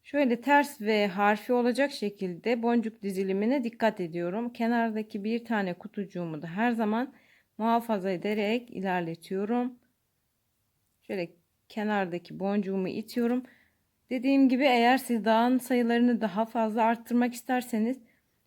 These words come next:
şu kenar, e, zürafayı ikiye ya da üçe de çıkartabilirsiniz. Yalnız şu aradaki kutu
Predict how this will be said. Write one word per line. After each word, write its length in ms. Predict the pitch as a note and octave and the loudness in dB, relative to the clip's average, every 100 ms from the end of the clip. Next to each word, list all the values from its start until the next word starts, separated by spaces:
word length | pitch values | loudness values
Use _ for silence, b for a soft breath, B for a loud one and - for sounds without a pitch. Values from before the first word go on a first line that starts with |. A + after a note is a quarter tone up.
| - | -16
şu 200 | - A#3+ | -14 -2
kenar, 500 | B3+ A#3+ B3 B3 - | 2 4 4 2 -2
e, 400 | - G#3 G#3 G#3 G3+ - _ - | -2 0 2 0 -2 -8 _ -12
zürafayı 680 | F#3 A3 A#3 A#3 A#3 A#3+ A#3 | -4 2 2 2 2 0 0
ikiye 560 | G#3+ - A3+ A3+ A3 - _ _ | -4 -2 0 0 -2 -8 _ _
ya 180 | G#3+ A3 | -2 -2
da 80 | A#3 | -2
üçe 360 | G#3+ G#3+ A#3+ | -4 -4 -2
de 100 | A3 | -2
çıkartabilirsiniz. 1040 | A3 - G#3 G#3 A#3 G#3+ A#3 A#3+ A3 B3 A#3+ B B B | -6 -2 -2 0 -4 0 -2 0 -2 -2 -6 B B B
Yalnız 200 | D#4 D4 | -4 -2
şu 140 | D4 | 2
aradaki 540 | C#4+ B3+ C4 C4+ C4+ C4 | 2 4 2 -2 -8 -10
kutu 240 | - - | -10 -8